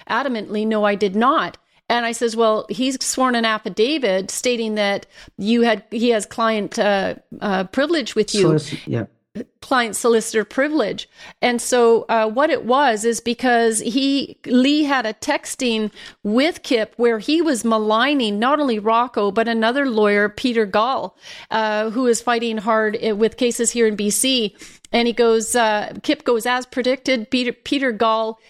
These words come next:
Speaker 1: is a total waste of time and money." And Lee says, "It's unfortunate that you took most of your time to criticize Peter Gall. I think your criticism was misdirected."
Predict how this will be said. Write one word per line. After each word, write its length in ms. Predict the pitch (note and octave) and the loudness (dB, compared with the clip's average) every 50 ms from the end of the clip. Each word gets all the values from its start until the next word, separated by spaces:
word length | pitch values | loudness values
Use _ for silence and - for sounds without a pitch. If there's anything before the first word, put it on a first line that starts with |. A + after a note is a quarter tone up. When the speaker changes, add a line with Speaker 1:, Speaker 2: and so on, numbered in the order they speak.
| _ _ | _ _
Speaker 1:
is 180 | - A#3 B3+ A3+ | -2 -2 2 2
a 80 | A#3+ A#3 | 0 0
total 460 | A#3 - C#4 C#4 C#4+ C#4+ C#4+ C#4 A#3 | 0 -2 -2 0 0 2 0 0 2
waste 360 | G#3 A#3 A#3+ C4 B3+ - - | 2 2 2 2 0 -4 -6
of 120 | A#3 A#3 | -8 -6
time 260 | - B3 A#3+ A#3 A3+ A#3 | -2 0 0 0 2 0
and 120 | A3+ A3 | -2 0
money." 400 | A3 G#3+ A3 A3+ G#3 F#3 G3 - _ - - - - _ _ _ _ | 0 0 0 -2 -2 -4 -6 -8 _ -20 -20 -20 -20 _ _ _ _
And 380 | - A3+ A3 A3+ A3 G#3+ A3 | 0 2 2 2 2 2 0
Lee 160 | A#3 B3 C4 C4 | 0 2 0 0
says, 360 | - - B3+ B3 A#3 A3+ - - | 0 2 2 2 2 0 0 -2
"It's 180 | A#3 B3 - | -2 0 0
unfortunate 720 | B3+ B3 A#3+ - - C4 D4 C#4+ - D#4+ D4+ C#4+ - - | -2 -4 -2 0 0 0 0 0 0 2 2 2 0 0
that 140 | - A#3+ C#3+ | -2 -2 0
you 100 | A3+ A3+ | 0 -4
took 280 | - - - C#4 C4+ - | -2 -2 -2 -2 0 0
most 300 | A#3 A#3+ B3+ B3 - - | 0 0 0 0 -2 -4
of 100 | A#3+ B3+ | -2 0
your 120 | A#3 A3 | -2 -2
time 260 | - - A#3+ A#3 A#3 | 0 0 0 0 0
to 80 | A3+ A#3 | -2 -6
criticize 560 | - - C4 B3 C4+ B3 - B3 A3 G#3 G3 | -4 -2 -2 -2 -2 -2 0 0 0 0 -2
Peter 300 | - - - A#3 A3 G3+ | -4 -6 -2 -2 -2 0
Gall. 480 | G3 A#3+ A#3+ A#3+ A3+ G#3 G3+ G3 - _ _ _ - - | 0 0 0 2 0 0 -2 -6 -10 _ _ _ -6 -4
I 120 | - A#3 | -4 -2
think 240 | - C4+ C4+ C4 - | 0 0 -2 0 -2
your 80 | A#3 | -4
criticism 640 | - - - C#4 C#4 C#4+ - - A#3 G#3+ A3+ G#3+ G#3 | -4 0 0 0 0 0 0 0 0 0 0 0 0
was 200 | G3+ G#3 G3+ G3+ | 0 0 0 0
misdirected." 1080 | G#3+ A3+ A3+ A#3+ B3 B3 - - G3+ G3+ G#3+ G#3+ G3+ A3 A#3 A#3 - - G3+ E3+ - - | 2 2 2 2 2 -2 -6 -6 0 0 2 2 2 0 0 0 -2 -2 0 0 -2 -4